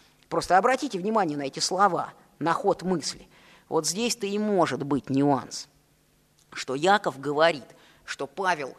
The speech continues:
не только бывших язычников освобождает от обязательности соблюдения вот традиций ветхозаветных, но даже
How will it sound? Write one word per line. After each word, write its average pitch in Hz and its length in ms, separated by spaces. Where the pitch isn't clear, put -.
не 175 240
только 302 800
бывших 165 540
язычников 180 960
освобождает 160 1000
от 151 180
обязательности 139 960
соблюдения 143 760
вот 120 160
традиций 139 500
ветхозаветных, 117 720
но 202 500
даже 196 540